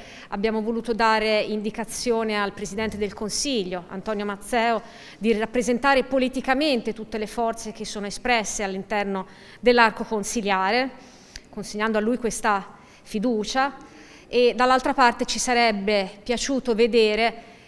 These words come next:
eh, anche l'espressione della totalità di quelli che sono, eh, i cittadini toscani. E questa totalità riguarda per la metà donne, donne che fra i tre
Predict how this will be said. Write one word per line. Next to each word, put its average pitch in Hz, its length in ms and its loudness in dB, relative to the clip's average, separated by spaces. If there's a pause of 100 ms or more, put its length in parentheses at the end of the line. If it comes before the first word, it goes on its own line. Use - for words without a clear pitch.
(100)
eh, 214 420 -2
anche 233 440 2
l'espressione 226 1080 0
della 240 320 0
totalità 285 800 0
di 202 100 -6
quelli 208 220 -2
che 202 140 -10
sono, 202 500 -4 (440)
eh, 202 240 -4
i 208 120 -6
cittadini 220 480 -4
toscani. 180 640 -6 (520)
E 202 40 -10
questa 226 460 0
totalità 247 680 0 (120)
riguarda 220 380 2
per 226 160 0
la 233 60 4
metà 247 280 2
donne, 180 560 -4 (340)
donne 247 680 2
che 220 100 -8
fra 220 200 -2
i 208 100 -2
tre 233 340 4